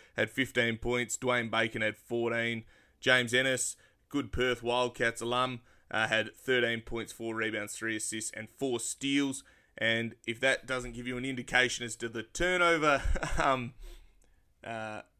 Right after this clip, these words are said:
stats, well, get ready till we run over to the, the team comparison. Um,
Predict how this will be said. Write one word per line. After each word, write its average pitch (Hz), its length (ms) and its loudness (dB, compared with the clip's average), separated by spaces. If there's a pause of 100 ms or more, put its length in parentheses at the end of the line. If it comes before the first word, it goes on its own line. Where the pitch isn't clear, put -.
(200)
stats, - 720 -2
well, 113 460 -2 (760)
get 139 200 0
ready 127 260 2
till 123 220 -2
we 117 140 0
run 123 180 4
over 120 180 0
to 110 60 -8
the, 107 180 -8 (220)
the 113 400 -4 (100)
team 135 280 -4
comparison. 113 800 -2 (580)
Um, 113 400 -6